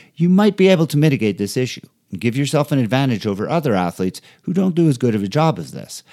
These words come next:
both because you'll be able to perform better, but also because you won't perceive the effort as hard as they will. Essentially,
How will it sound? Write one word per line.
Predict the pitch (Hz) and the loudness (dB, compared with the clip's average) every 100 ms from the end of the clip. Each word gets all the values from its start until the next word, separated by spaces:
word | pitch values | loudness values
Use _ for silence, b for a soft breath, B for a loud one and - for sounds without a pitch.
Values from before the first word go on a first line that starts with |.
| B B | B B
both | 101 127 156 - | -2 2 2 0
because | 120 127 107 | -4 0 0
you'll | 101 92 | 0 -2
be | 101 | -2
able | 90 90 | -2 -4
to | 85 - | -8 -14
perform | - - 208 165 | -10 -2 0 2
better, | 98 95 95 b b - | 0 0 -2 b b -6
but | 160 | -4
also | 170 190 175 | -2 -2 -2
because | 139 - 127 117 - b | -2 2 2 0 -4 b
you | 135 160 | -2 2
won't | 165 156 _ | 2 2 _
perceive | 135 120 - 147 120 | -8 -6 0 0 0
the | 113 | -4
effort | - 151 - 90 | -4 -4 -4 -6
as | 90 | -8
hard | - 110 90 80 | -8 -4 -4 -6
as | - 95 | -12 -10
they | 107 143 | -4 -4
will. | 98 - - _ _ _ _ _ _ - B B B | -4 -12 -20 _ _ _ _ _ _ -20 B B B
Essentially, | 147 202 208 156 147 | 0 2 4 4 2